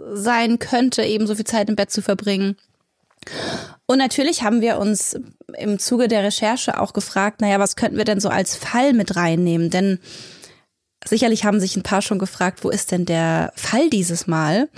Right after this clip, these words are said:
Und ihr könnt's euch schon denken, bei Bedrotting war es ein bisschen schwierig, da so einen richtigen,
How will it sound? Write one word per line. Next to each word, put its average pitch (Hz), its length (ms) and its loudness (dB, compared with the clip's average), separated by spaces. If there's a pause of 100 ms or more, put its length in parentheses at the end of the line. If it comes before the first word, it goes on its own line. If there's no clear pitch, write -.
(540)
Und 226 440 2
ihr 240 100 -2
könnt's 285 240 0
euch 254 120 -2
schon 226 120 2
denken, 254 240 2
bei 214 80 2
Bedrotting 220 600 0
war 190 140 2
es 202 120 0
ein 208 80 2
bisschen 196 320 -2
schwierig, 240 420 0
da 190 120 0
so 165 80 -2
einen 180 80 0
richtigen, 185 480 -2